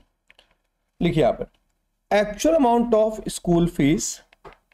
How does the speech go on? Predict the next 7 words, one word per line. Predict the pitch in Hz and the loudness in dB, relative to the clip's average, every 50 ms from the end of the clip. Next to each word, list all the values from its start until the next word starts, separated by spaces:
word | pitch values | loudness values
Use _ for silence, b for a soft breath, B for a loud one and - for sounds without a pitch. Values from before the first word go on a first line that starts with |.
| _ _ _ _ _ _ _ _ _ _ _ _ _ _ _ _ _ _ _ _ _ _ _ _ _ _ _ _ _ _ _ _ _ _ _ _ _ _ _ _ _ _ _ _ _ _ _ _ _ _ _ _ _ _ _ _ _ _ _ _ _ _ _ _ _ _ _ _ _ - - | _ _ _ _ _ _ _ _ _ _ _ _ _ _ _ _ _ _ _ _ _ _ _ _ _ _ _ _ _ _ _ _ _ _ _ _ _ _ _ _ _ _ _ _ _ _ _ _ _ _ _ _ _ _ _ _ _ _ _ _ _ _ _ _ _ _ _ _ _ -2 0
actual | 165 170 170 - - - - 208 226 226 220 | 0 0 0 -4 -8 -2 0 2 2 4 2
amount | 185 151 135 131 139 151 185 202 - - - - _ _ _ _ _ _ _ _ _ _ _ _ _ _ _ _ _ _ - | 2 2 2 4 2 2 0 -2 -6 -10 -20 -20 _ _ _ _ _ _ _ _ _ _ _ _ _ _ _ _ _ _ -2
of | 135 147 151 151 170 190 - - _ _ _ _ _ _ _ _ _ _ _ _ _ _ _ _ _ _ _ _ _ _ _ _ - | 0 2 4 2 2 0 -2 -8 _ _ _ _ _ _ _ _ _ _ _ _ _ _ _ _ _ _ _ _ _ _ _ _ -8
school | - - - - - - 160 175 185 202 214 202 208 - | -8 -8 -8 -14 -10 -4 0 2 2 2 2 0 -2 -2
fees | - 156 131 131 139 - - - - - _ _ _ _ _ _ _ _ _ _ _ _ _ _ _ _ _ _ _ _ _ _ _ _ _ _ _ _ _ _ _ _ _ _ _ _ _ _ _ _ _ _ _ _ _ _ _ _ _ _ | 0 2 2 2 2 -2 -6 -10 -14 -14 _ _ _ _ _ _ _ _ _ _ _ _ _ _ _ _ _ _ _ _ _ _ _ _ _ _ _ _ _ _ _ _ _ _ _ _ _ _ _ _ _ _ _ _ _ _ _ _ _ _
charged | - - 185 175 175 185 202 220 240 233 214 214 240 202 165 156 | -2 2 2 4 4 4 4 2 0 0 -2 0 0 2 2 4
by | 147 139 143 | 4 4 4